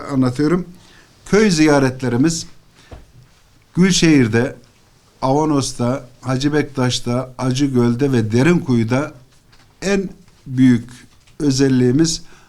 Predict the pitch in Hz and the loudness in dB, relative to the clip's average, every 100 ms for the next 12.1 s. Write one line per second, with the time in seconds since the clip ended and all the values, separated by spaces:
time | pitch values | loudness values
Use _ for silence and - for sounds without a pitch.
0 | _ _ - 196 220 196 - 156 151 147 | _ _ -4 2 4 4 2 0 2 4
1 | 135 127 120 113 143 160 - - - 156 | 4 2 2 0 -4 -6 -18 -14 -2 2
2 | 147 127 156 - - 156 156 131 139 165 | 2 2 0 -8 -12 -4 -2 0 -2 -4
3 | 165 - _ _ _ _ _ - 151 160 | -10 -20 _ _ _ _ _ -2 0 2
4 | 165 185 175 - 139 139 139 139 143 123 | 0 -2 -4 -2 -2 2 2 2 0 0
5 | 107 101 90 - - 190 202 180 170 - | 0 0 -4 -10 -8 -2 0 0 -2 -4
6 | 147 135 135 131 123 131 123 127 120 113 | -2 0 0 -2 -4 -2 0 0 -2 -2
7 | 117 131 127 147 170 - - - _ _ | 2 2 2 0 -4 -14 -20 -20 _ _
8 | 117 - - _ _ - _ _ _ _ | -20 -20 -20 _ _ -20 _ _ _ _
9 | _ _ _ - - 139 151 180 - 180 | _ _ _ -20 -8 2 4 4 4 2
10 | 180 190 175 143 165 165 196 - 156 151 | 4 2 0 2 2 4 0 0 0 0
11 | 165 175 160 143 131 147 - 87 73 - | -4 0 2 0 0 -4 -4 -8 -10 -12
12 | - | -14